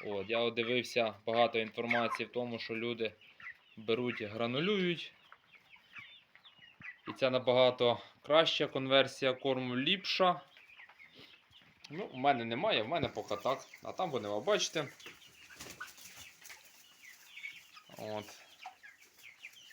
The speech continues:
Там буде видно, як, що воно, до чого.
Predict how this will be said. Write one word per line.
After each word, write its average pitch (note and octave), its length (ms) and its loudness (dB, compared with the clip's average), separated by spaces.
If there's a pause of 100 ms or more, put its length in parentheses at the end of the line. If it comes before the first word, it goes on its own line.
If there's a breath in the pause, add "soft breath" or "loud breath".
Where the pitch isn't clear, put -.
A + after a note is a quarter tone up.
(540)
Там A2 180 -4
буде G#2 240 -2
видно, G3+ 500 4 (200)
як, D#3 300 4
що E3+ 240 4
воно, E3 320 0 (140)
до C#3+ 100 -4
чого. D#3+ 480 0